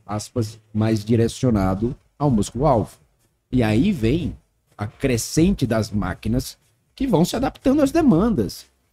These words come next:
E me assusta bastante o fato de profissionais do movimento virarmos as costas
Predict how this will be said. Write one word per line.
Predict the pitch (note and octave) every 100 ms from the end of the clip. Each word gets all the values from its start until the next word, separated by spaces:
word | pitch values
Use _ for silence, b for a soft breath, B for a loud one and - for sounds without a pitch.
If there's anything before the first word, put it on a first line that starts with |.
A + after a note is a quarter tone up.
| _ _ _ _
E | G3
me | G#3 B3+
assusta | E3+ - A#3+ -
bastante | C3+ G2+ - D3 G#3+ -
o | B2+
fato | - F2+ - A#2+
de | G#2+ D#2+ - _ _ _ _ _ _ _ _ _ -
profissionais | A2 G#2 A#2+ A#2 E3 G#3
do |
movimento | F3 D3+ A#2+ A2 A2+ G#2+
virarmos | G#2+ A#2 A2+
as | B2 -
costas | - F#3+ A3+ - G#2